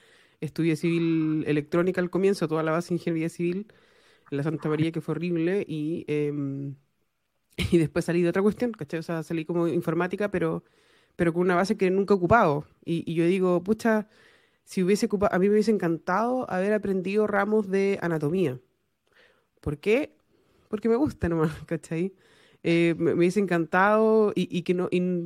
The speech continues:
no sé, pues cuando yo ocupaba mis ramos optativos, se me hacían poco. Y ahí es cuando me acercaba a la cultura, ahí me acercaba al liderazgo, quizás me acercaba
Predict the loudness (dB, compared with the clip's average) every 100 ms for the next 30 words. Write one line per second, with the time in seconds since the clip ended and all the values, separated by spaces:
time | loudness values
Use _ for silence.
0 | -6 -4 -2 0 0 0 0 0 -2 -2
1 | 0 0 0 0 -2 -2 -2 -4 -4 -2
2 | 0 0 -2 _ _ _ _ _ -4 0
3 | 0 2 0 0 -4 -6 -8 -10 _ -2
4 | 2 2 2 2 2 2 0 -4 -4 -2
5 | -2 -4 -8 -8 -8 -2 0 0 0 -4
6 | -8 _ _ _ -4 -2 -2 -6 -6 -4
7 | -2 -2 -2 -2 -4 -8 -2 0 0 -2
8 | -4 -4 -2 -4 -8 -6 -4 -4